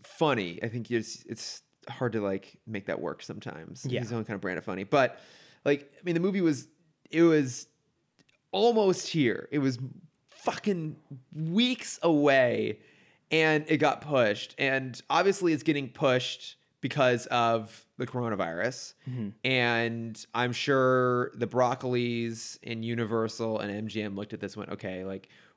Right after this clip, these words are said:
Speaker 1: we are already looking at a generally compromised movie-going audience." Like, I was talking to a friend who went and saw a movie up at the, the A M C in Burbank on a Friday night, which is usually, like, a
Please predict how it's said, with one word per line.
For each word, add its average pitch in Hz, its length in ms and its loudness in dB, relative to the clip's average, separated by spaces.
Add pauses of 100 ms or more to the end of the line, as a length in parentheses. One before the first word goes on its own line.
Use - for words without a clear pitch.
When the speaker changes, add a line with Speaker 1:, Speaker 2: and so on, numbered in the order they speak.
(100)
Speaker 1:
we 123 280 0
are 117 400 2 (520)
already 170 300 6
looking 147 320 0
at 120 120 -2
a 120 360 0
generally 147 720 2
compromised 117 800 -2
movie-going 101 580 -4
audience." - 720 -12
Like, - 140 -10
I 110 80 0
was 123 140 -2
talking 120 280 -4
to 117 140 -4
a - 20 -4
friend 107 380 -6
who 107 160 -8
went 104 120 -6
and 107 60 -10
saw 117 100 -8
a - 20 -4
movie 107 260 -4
up 95 120 -6
at 95 120 -8
the, 95 240 -6 (160)
the - 140 -8
A 120 40 -2
M 117 100 -4
C 117 140 -8
in 110 80 -4
Burbank 98 540 -6
on 95 80 -8
a - 20 -8
Friday 104 280 -6
night, 90 180 -12
which 113 80 -14
is 127 60 -14
usually, 147 260 -4
like, 92 140 -6
a - 40 -14